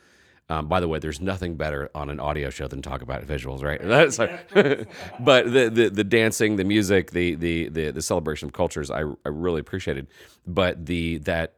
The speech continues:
we've double overcomed, and then what you just said, celebrating that. Um,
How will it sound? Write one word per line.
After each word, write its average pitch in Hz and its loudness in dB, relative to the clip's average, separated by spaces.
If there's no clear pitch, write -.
we've 92 -2
double 87 2
overcomed, 80 -2
and 101 0
then 92 -2
what 92 -8
you 95 -4
just 92 -4
said, 101 4
celebrating 120 2
that. - -10
Um, 90 0